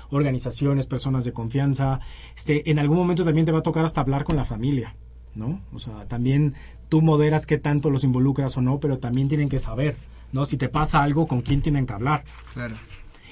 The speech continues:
Speaker 1: Saber que, o sea, con algunas autoridades, o sea, las que confíes, o sea, si no confías con las locales, estatales, bueno, con algunas, C N D H o con quien sea, pero, pero es importante esta denuncia, lo que ya hablábamos, o sea, el sistema no funciona, pero también hay que hacerlo funcionar,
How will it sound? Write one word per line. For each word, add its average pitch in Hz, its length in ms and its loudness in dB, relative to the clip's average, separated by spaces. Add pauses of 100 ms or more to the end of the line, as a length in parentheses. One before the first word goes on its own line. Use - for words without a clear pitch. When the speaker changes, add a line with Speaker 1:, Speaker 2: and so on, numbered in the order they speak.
(600)
Speaker 1:
Saber 190 420 4
que, 220 260 6
o 175 80 2
sea, 156 220 2
con 156 220 4
algunas 185 360 6
autoridades, 151 720 4
o 160 40 -2
sea, 147 140 0
las 139 140 0
que 139 80 -2
confíes, 151 560 2
o - 20 -2
sea, 139 100 2
si 143 120 2
no 180 100 4
confías 185 420 2
con 165 120 2
las 143 100 4
locales, 151 480 4
estatales, 135 540 0
bueno, 143 240 2
con 120 180 -2
algunas, 143 540 4
C - 100 -4
N 131 140 0
D 120 120 0
H 160 240 2
o 147 60 4
con 131 140 -2
quien 117 200 -4
sea, 143 220 0
pero, 127 320 0 (380)
pero 165 160 6
es 170 80 4
importante 190 400 4
esta 208 180 4
denuncia, 160 460 6
lo 127 100 2
que 135 80 -2
ya 143 120 2
hablábamos, 156 460 4
o 131 60 0
sea, 120 120 -2 (280)
el 143 140 4
sistema 185 320 4
no 208 100 4
funciona, 190 380 4
pero 156 260 4
también 143 280 2
hay 180 100 0
que 180 80 0
hacerlo 170 240 0
funcionar, 139 580 2